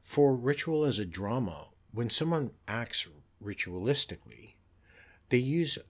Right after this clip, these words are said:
a prepared oral notes or a written script that detail how one will respond,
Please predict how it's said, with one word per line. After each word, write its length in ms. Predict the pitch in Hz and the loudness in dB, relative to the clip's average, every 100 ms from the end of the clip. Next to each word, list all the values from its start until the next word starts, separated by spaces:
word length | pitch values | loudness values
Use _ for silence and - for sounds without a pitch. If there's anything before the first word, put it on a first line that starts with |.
| - | -8
a 80 | 104 | -6
prepared 540 | - - 127 123 120 | -6 -4 0 0 -2
oral 340 | 104 110 110 98 | 0 0 2 0
notes 600 | 92 104 110 - - - | -2 -2 -4 -2 -2 -2
or 200 | 107 101 | -6 -4
a 60 | 92 | -2
written 280 | 101 92 90 | -2 -2 -2
script 640 | - - 107 101 - - - - - - | -4 -2 -2 -4 -8 -14 -14 -20 -12 -10
that 180 | - | -8
detail 500 | - 151 - 117 110 | -6 -6 -4 -2 -2
how 440 | 110 - 113 113 117 | -4 -8 -4 -2 0
one 500 | 110 101 101 110 113 | -2 -2 0 2 2
will 160 | 110 | 2
respond, 800 | 101 101 - - 101 95 95 95 | 0 -2 -4 -2 0 0 -4 -8